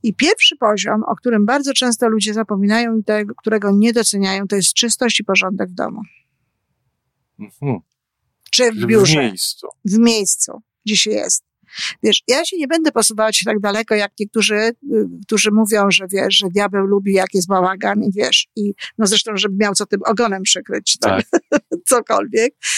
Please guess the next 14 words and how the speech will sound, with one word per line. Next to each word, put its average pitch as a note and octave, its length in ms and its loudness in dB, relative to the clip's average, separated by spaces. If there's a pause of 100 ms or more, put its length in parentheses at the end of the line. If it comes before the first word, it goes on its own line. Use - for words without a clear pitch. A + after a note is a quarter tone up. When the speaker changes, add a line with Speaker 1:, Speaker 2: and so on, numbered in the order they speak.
(200)
Speaker 1:
Czy G#3 160 0
że G#3 220 0
zło-, G#3 260 2
złe G#3 260 2
moce, G3+ 360 0
czy F#3+ 160 -2
złe F3+ 200 2
siły, F#3+ 340 2
czy - 120 -2
że G3 160 0
zło F3+ 500 2
lubi, F#3+ 400 -2
kiedy F#3 220 0
jest, F#3+ 300 -2